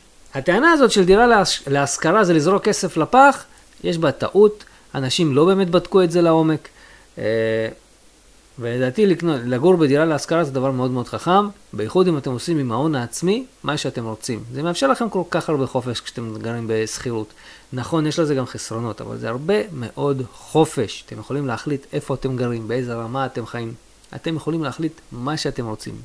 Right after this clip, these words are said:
לא טוב לכם, אתם יכולים לעזוב. אה, ודירה שקניתם, אתם סוג של תקועים איתה. נכון שאתם יכולים לעזוב, אבל אתם צריכים להתעסק איתה. אה, אז יש יתרונות, יש חסרונות. לדעתי,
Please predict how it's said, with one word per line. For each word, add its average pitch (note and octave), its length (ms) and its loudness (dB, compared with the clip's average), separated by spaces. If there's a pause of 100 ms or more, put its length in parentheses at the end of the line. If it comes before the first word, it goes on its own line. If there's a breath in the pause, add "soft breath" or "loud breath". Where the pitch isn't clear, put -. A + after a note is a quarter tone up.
לא C3+ 120 -2
טוב F3+ 220 0
לכם, F3+ 300 0
אתם B2+ 140 -6
יכולים A#2+ 280 -6
לעזוב. G#2+ 420 -4 (1700 soft breath)
אה, A2+ 260 0
ודירה B2+ 340 2
שקניתם, F#3+ 680 0
אתם F3 140 -6
סוג C4 120 -6
של E4 200 2
תקועים B3 340 4
איתה. F3 220 0
נכון D3 280 -2
שאתם C4 180 -2
יכולים G3 260 2
לעזוב, D3 460 0
אבל G#2+ 100 -4
אתם A2 180 -10
צריכים - 240 -8
להתעסק G3 380 -6
איתה. E3+ 160 -10 (1080 soft breath)
אה, A2+ 380 0 (220)
אז D3 180 -8
יש F#3 140 -2
יתרונות, F#3 340 4
יש F3+ 120 2
חסרונות. E3+ 480 0
לדעתי, D3+ 560 0